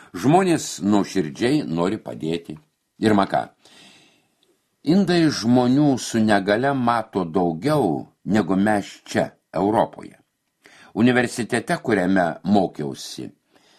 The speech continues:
negalią turėjo du mano bendrakursiai. Visi jiems nuoširdžiai rodydavo dėmesį, padėdavo. O čia dar kitokia situacija. Mergina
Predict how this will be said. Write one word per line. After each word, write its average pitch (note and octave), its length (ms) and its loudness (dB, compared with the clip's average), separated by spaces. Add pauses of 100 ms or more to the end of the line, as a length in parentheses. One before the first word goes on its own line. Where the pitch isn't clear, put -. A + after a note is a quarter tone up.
(680)
negalią D3 840 0
turėjo A#2 1000 0
du E2 260 0
mano A2+ 380 2
bendrakursiai. F#2 1120 -4 (720)
Visi C#3+ 280 2
jiems F3 260 -2
nuoširdžiai A#2 600 0
rodydavo G2 560 0
dėmesį, E2 640 -4
padėdavo. C#2+ 840 -6 (480)
O A2+ 180 2
čia E3 300 -4
dar C3 580 -4 (340)
kitokia F2+ 520 -2
situacija. D2 920 -4 (400)
Mergina A#2 880 0